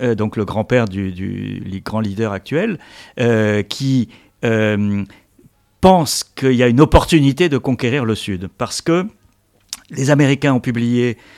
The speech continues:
après la Seconde Guerre mondiale, un document stratégique sur leurs intérêts dans le monde, et il n'y a pas la Corée, il n'y a pas la péninsule coréenne. Et donc Kim Il-sung se dit, euh, « Le Sud est faible »,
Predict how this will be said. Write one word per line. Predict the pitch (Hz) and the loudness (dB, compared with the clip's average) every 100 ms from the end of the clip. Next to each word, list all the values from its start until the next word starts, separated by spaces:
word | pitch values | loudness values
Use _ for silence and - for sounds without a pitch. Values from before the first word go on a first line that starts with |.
| - - | -20 -16
après | 113 - 127 | -12 -4 -2
la | 107 | -2
Seconde | - 113 113 | -4 -4 -2
Guerre | 117 | 0
mondiale, | 110 113 117 120 113 - - _ - | 0 0 0 0 -2 -8 -20 _ -2
un | 117 110 104 110 101 - | 2 2 2 0 -4 -2
document | 127 - 123 127 | -2 0 2 2
stratégique | - - 107 117 110 151 214 - - - - | 2 -4 -2 0 0 0 0 -4 -14 -20 -12
sur | - 123 | -2 0
leurs | 120 104 117 | 0 0 -2
intérêts | 107 117 123 | 0 0 2
dans | 104 | 0
le | 107 | 0
monde, | 120 185 233 196 _ _ _ _ _ _ - | 2 2 0 -2 _ _ _ _ _ _ -6
et | |
il | 156 | -2
n'y | |
a | 117 | -2
pas | 165 | -2
la | 127 | -4
Corée, | - 104 92 - | -2 -4 -6 -10
il | 107 | -10
n'y | |
a | |
pas | - 156 | -8 -6
la | 123 | -4
péninsule | 139 110 - 135 | -2 -2 -4 -6
coréenne. | 131 110 101 98 - | -4 -4 -6 -8 -6
Et | |
donc | 113 117 - - | -4 -4 -8 -4
Kim | 139 | -2
Il-sung | 127 139 156 | 0 -2 -2
se | - | -2
dit, | 107 143 196 214 - _ _ _ | -2 0 -2 -4 -14 _ _ _
euh, « | 123 117 113 101 - _ _ - | -2 0 0 -4 -12 _ _ -2
Le | 135 | 0
Sud | - 151 | 2 2
est | 127 | 2
faible », | - 170 196 | 4 4 2